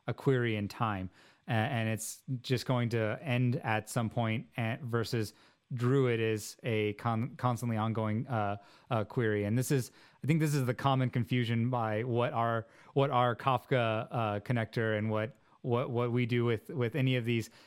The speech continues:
kind of streaming or pub sub type data stores. Uh, we're not actually, we're, we're doing a batch, uh, process that, that runs on top of these systems. They're not, uh, these, these persistent queries. So. So I think that's a, a good distinguishing factor there,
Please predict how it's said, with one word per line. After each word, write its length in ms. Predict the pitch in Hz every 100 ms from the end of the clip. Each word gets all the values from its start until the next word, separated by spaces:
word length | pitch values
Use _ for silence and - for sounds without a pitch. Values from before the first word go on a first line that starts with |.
| -
kind 180 | 127 117
of 100 | 107
streaming 540 | - 135 127 117 113
or 380 | 123 131 104 101
pub 240 | - 120
sub 240 | - 117 104
type 280 | 113 107 - - - -
data 220 | 123 127
stores. 460 | - 117 107 104 - - - -
Uh, 160 | 113 120
we're 200 | 127 139
not 160 | 123
actually, 640 | 117 117 - 123 117 113 110
we're, 240 | 175 135
we're 120 | 135
doing 300 | 127 170 135
a 40 | 104
batch, 460 | 120 117 - - - _ -
uh, 260 | 120 110 104
process 540 | - 120 110 117 101
that, 240 | - 110 131
that 160 | 117
runs 300 | 110 110 110
on 120 | 104
top 260 | 107 113 107
of 140 | 101
these 160 | 104 98
systems. 400 | - 104 107 101
They're 160 | 101 101
not, 260 | 107 107 - - -
uh, 320 | 117 104 98
these, 320 | 104 104 98 -
these 160 | 110
persistent 560 | - 107 - 117 113 120
queries. 540 | 113 101 92 101 - _ _
So. 320 | - - - - _ _ - -
So 60 | 123
I 40 |
think 180 | 113 120
that's 260 | 113 110 120
a, 220 | 104 104
a 40 | 110
good 200 | 123 113
distinguishing 560 | 104 117 110 - 104
factor 340 | 107 98 - 120
there, 240 | 120